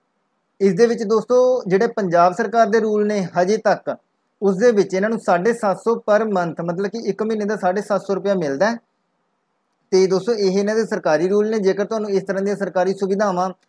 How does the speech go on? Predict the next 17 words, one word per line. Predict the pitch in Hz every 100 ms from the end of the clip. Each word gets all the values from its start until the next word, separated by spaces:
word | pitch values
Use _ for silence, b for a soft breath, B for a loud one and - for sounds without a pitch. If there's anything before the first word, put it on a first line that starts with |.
| _ 156
ਜਾਂ | 185
ਫਿਰ | 180 196 196 196 170 -
ਕੋਈ | 190 196
ਸਰਕਾਰੀ | 190 190 180 180 180
ਜੌਬ | 165 165 180 196
ਜਾਂ | 196
ਫਿਰ | 190
ਪ੍ਰਾਈਵੇਟ | 190 180 170 185
ਜੌਬ | 180 190 190
ਜਾਂ | 196
ਫਿਰ | 180
ਕੋਈ | 190 196
ਵੀ | 202
ਸਰਕਾਰੀ | 196 190 185 180
ਰਿਜ਼ਲਟ | 185 156 160 165
ਵਗੈਰਾ | 208 214 202 196
ਦੀ | 190